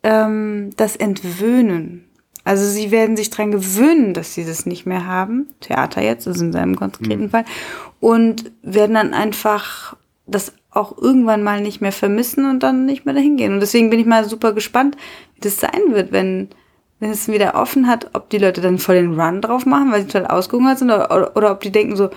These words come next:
Speaker 1: "Ach, das war jetzt schön so mit, ähm, eine Netflix-Serie nach der anderen bingen, dann,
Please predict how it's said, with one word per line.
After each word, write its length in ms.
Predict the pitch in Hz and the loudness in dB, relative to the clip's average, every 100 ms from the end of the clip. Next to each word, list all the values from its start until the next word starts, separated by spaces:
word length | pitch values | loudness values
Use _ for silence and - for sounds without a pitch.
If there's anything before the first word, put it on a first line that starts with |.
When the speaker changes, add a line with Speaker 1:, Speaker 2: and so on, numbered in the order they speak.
| - - _ | -12 -20 _
Speaker 1:
"Ach, 160 | - 160 | -10 -8
das 220 | 185 - | -8 0
war 80 | 220 | 4
jetzt 220 | 240 220 | 4 2
schön 320 | - 214 214 | 0 0 0
so 140 | 185 185 | 0 0
mit, 440 | 185 185 185 - | -2 -4 -8 -4
ähm, 540 | - 175 170 165 165 160 - - _ _ | 2 2 2 -2 -4 -10 -18 -20 _ _
eine 260 | 180 185 185 | 2 4 4
Netflix-Serie 720 | 185 185 - 180 - 190 190 | 2 0 -4 -6 -2 2 2
nach 100 | 185 | 2
der 140 | 165 | 0
anderen 260 | - 185 208 | 0 2 2
bingen, 400 | 220 233 233 240 | 2 0 2 2
dann, 420 | 226 214 214 202 | 2 -2 -6 -8